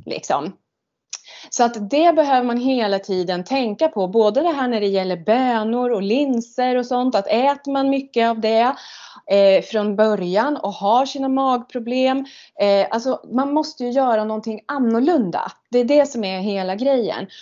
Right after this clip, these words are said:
Och vad gäller kaffe så är det ju också så här att poängen med att göra en clean reset handlar ju väldigt mycket om att skapa ett lugn i din kropp.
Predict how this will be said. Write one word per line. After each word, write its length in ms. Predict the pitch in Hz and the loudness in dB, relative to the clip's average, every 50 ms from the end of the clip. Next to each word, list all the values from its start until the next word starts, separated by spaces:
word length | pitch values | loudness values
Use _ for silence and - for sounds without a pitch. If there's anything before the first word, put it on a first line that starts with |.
| - - - | -20 -10 -2
Och 100 | - 226 | 0 2
vad 120 | 226 247 247 | 2 4 4
gäller 280 | 247 240 233 233 233 | 4 4 2 0 -2
kaffe 520 | - - 285 285 - - - _ - 339 311 | -4 -6 -8 -8 -8 -10 -12 _ -4 -2 -2
så 120 | - 277 | -2 -2
är 40 | 247 | 0
det 80 | 220 214 | 0 0
ju 60 | 226 | 0
också 240 | 269 269 - - 240 | 0 -2 -4 -6 -4
så 120 | 240 202 | -2 -2
här 80 | 180 180 | -2 -2
att 140 | 180 - - _ _ - | -2 -4 -10 _ _ -2
poängen 460 | 254 262 285 311 330 330 330 311 285 | 0 2 2 4 4 4 4 2 2
med 220 | 240 208 196 196 190 | 2 0 0 0 -2
att 80 | 190 | -2
göra 320 | 208 208 202 190 180 175 175 | -2 0 0 0 0 -2 -2
en 120 | 175 180 | -4 -6
clean 240 | - - 190 196 214 | -6 -6 -6 -4 -2
reset 420 | 262 277 269 269 - 190 170 - | -2 -2 -4 -2 -2 -4 -4 -4
handlar 380 | - - 240 226 214 202 202 196 | -4 -4 -2 -2 0 0 0 0
ju 180 | 196 196 190 | 0 -2 0
väldigt 320 | 202 233 226 208 196 180 - | 0 0 2 0 0 -2 -4
mycket 280 | 202 190 185 - 202 180 | -6 -6 -6 -4 -4 -2
om 200 | - 180 175 175 175 - - - - - - | -2 -2 -2 -4 -4 -8 -14 -20 -20 -14 -8
att 140 | - 190 190 | -6 -6 -6
skapa 440 | - - 220 208 202 190 - 180 185 | -2 0 2 2 2 0 0 -2 -4
ett 120 | 202 - - 208 | -4 -4 -6 -6
lugn 680 | 214 220 233 240 262 285 277 262 240 208 190 175 170 165 | -2 0 2 4 4 4 4 4 2 0 0 -2 -2 -4
i 180 | - 175 170 | -4 -4 -4
din 180 | 165 165 160 170 | -4 -6 -6 -6
kropp. 280 | - - - - - | -6 -6 -6 -6 -8